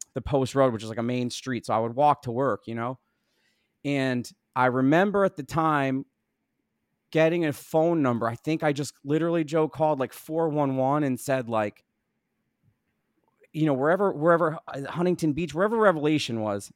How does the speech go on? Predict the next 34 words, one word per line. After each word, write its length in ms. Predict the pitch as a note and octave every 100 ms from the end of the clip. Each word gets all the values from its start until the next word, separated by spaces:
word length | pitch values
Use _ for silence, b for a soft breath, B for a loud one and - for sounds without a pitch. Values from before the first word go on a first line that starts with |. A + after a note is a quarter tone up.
| -
and 120 | C3+
I 100 | C3+
got 180 | D3 C#3
a 40 |
phone 260 | - C#3+ B2+
number 180 | A2+
for 160 | G#2+ G#2+
Revelation, 680 | A2+ A2 G#2+ A2+ A2 - G2+
right? 200 | A2 -
And 140 | A2+
<laughs> 60 | G#2+
I 40 |
remember 320 | D3+ E3+ F#3
calling 540 | G3 - D#3 D#3+ D3+ C#3
under 180 | C3 B2+
the 100 | A#2+
guise 360 | C3 C3 C3
that 80 | A#2+
I 40 |
was 100 | A2+
calling 340 | - C#3 C3 B2
from 260 | - A2+
the 80 | G#2+
store, 480 | G#2 - A#2+ A2 F#2 _ _ _ _ _ _ _ _ _
and 160 | - B2
I 80 | A#2+
said, 360 | - B2+ B2
uh, 280 | A2+ G#2+ G2+ G2+ _ _ _ _
"Oh, 120 | - D#3+
yeah, 220 | F3+ E3+
this 200 | D#3+ -
is 200 | F3 C#3+
Jay. 640 | - D#3 D#3+ D3+ C3+ A#2+ - _ _ _ -
Uh, 520 | C3 B2+ A#2+ A#2+ A#2+